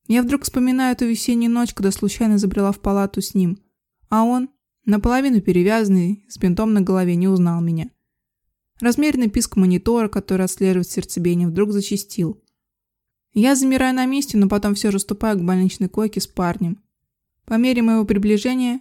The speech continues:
частота сердцебиения успокаивается. Господи, неужели Демид чувствует моё присутствие? «Привет», шепчу, накрыв своей ладонью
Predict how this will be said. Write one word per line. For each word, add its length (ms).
частота 400
сердцебиения 840
успокаивается. 1040
Господи, 480
неужели 480
Демид 280
чувствует 440
моё 200
присутствие? 680
«Привет», 720
шепчу, 380
накрыв 300
своей 220
ладонью 640